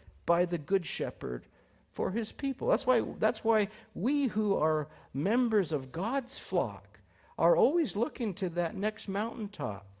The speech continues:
"I will dwell in the house of the Lord forever.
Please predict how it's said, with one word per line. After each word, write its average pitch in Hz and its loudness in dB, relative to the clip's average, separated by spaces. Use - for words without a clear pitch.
"I 165 -6
will 233 -2
dwell 180 -2
in 151 -4
the 131 -6
house 196 -6
of 135 -4
the 127 -2
Lord 202 -2
forever. 254 -4